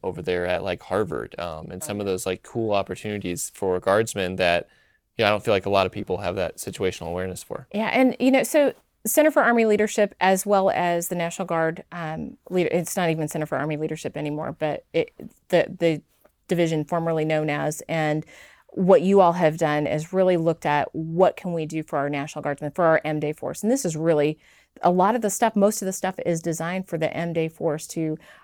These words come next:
Speaker 2: um, really help you in your military career as well as your civilian career. And they bring in a lot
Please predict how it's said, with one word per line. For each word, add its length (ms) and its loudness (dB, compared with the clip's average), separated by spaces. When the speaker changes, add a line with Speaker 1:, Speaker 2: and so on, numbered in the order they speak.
Speaker 2:
um, 460 -4
really 400 2
help 360 0
you 440 2
in 160 2
your 100 2
military 500 4
career 420 2
as 180 2
well 200 4
as 100 0
your 100 -2
civilian 440 -4
career. 380 -4
And 440 2
they 240 4
bring 300 0
in 420 -2
a 80 -6
lot 480 -2